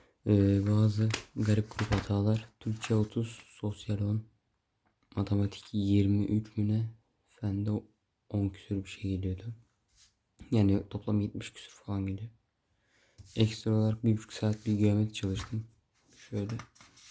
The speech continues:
çıkmış soru tarzı, eşlik benzerlik soruları. Onlardan çalıştım biraz. Onun dışında hiçbir şey yapmadım. Hani böyle bazı günler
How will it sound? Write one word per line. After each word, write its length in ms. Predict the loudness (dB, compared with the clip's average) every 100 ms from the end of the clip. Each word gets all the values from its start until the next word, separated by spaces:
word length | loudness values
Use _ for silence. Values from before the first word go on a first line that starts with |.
| -20 -20 -20 -20 -20 -20 -20 -20 -8 -6 -6 -10 -20 -20 -12
çıkmış 300 | -10 -6 -6
soru 340 | 0 0 0
tarzı, 420 | -2 -2 -2 -4 -6 -6 -14 -8
eşlik 380 | -6 -6 -4 -2
benzerlik 380 | 0 0 -4
soruları. 360 | -6 -6 -4 -4 -8 -14 -20 -20 _ _ _ _ _ _ _ _ _ _
Onlardan 420 | 0 2 2 2 0
çalıştım 440 | -2 -4 -2 -2
biraz. 300 | -2 -4 -12 -20 _ -20 -20 _ _ _ _ -20 -20 -20 -20 -20 -20 -20 -20 -10 0
Onun 200 | 4 4
dışında 440 | 2 2 2 0 -4 _ _ -20 -12
hiçbir 220 | -10 -8 -2
şey 140 | 0
yapmadım. 400 | 0 0 -2 -2 -8 -20 -20 -20 -20 _ _
Hani 220 | -2 2
böyle 340 | 2 2 -2 -6 _ _ _ -10
bazı 220 | -6 -4
günler 400 | -2 0 0 -2